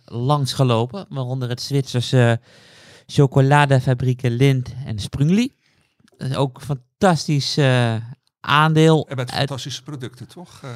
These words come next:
Speaker 1: Ja, uiteraard, eh, uiteraard. Ik heb ook eventjes, eh, Google Image Search gedaan. Had ik niet moeten doen, want nu begon, ben ik met honger aan de podcast, eh, begonnen. Maar dat is niet mijn punt. Ehm,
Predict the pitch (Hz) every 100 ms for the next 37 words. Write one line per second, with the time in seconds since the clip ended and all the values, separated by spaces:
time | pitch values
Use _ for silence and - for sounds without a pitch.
0 | 120 139 143 135 127 127 123 143 160 -
1 | 127 117 113 117 113 117 123 117 123 123
2 | 120 117 117 113 113 117 - 120 110 113
3 | 113 107 143 135 - 165 165 - 170 160
4 | - - 151 147 165 190 _ _ - -
5 | _ _ - 156 160 160 185 185 160 170
6 | 180 170 143 135 139 139 147 139 135 147
7 | 147 135 123 147 143 135 113 117 131 117
8 | 117 123 120 135 151 170 156 147 135 -
9 | 151 156 - - _ _ - 190 202 208
10 | 202 202 196